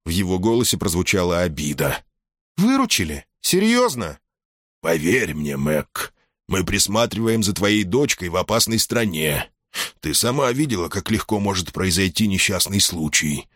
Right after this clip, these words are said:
Воспринимай меня как ангела-хранителя твоей дочери в путешествии, которое она запомнит на всю жизнь. Ты ведь, как я знаю, и без того волновалась из-за их поездки.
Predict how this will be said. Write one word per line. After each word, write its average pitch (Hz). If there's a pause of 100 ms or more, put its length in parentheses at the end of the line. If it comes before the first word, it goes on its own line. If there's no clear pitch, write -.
(440)
Воспринимай 117
меня 151
как 139
ангела-хранителя 143
твоей 107
дочери 101
в -
путешествии, 87
которое 92
она 92
запомнит 107
на 98
всю 107
жизнь. 76 (520)
Ты 80
ведь, 80
как 78
я 78
знаю, 76
и 76
без 76
того 82
волновалась 78
из-за 78
их -
поездки. 78